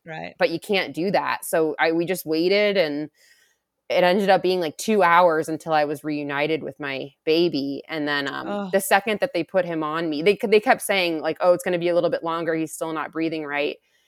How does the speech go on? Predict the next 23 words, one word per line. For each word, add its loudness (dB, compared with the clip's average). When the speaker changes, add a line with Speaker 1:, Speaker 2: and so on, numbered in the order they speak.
Speaker 2:
And 0
then 0
the, 0
when -2
they 0
finally 0
brought 2
him -4
in -4
and -6
put -4
him -4
on -6
my -4
chest, -2
he -4
started -6
breathing -18
perfectly. -20
So 0
it 4
was -4
just, -4